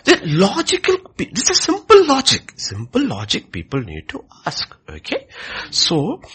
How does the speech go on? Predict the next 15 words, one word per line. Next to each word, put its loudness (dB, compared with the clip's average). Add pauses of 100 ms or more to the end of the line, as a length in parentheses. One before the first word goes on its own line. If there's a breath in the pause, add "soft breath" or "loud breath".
(680 loud breath)
then 0
you 2
have -4
monotheistic -4
religions. -10
No, -6
three -4
are -12
there. -6 (120)
Uh, -14 (420)
the -8
oldest 2
one -14
being -14
Judaism. -10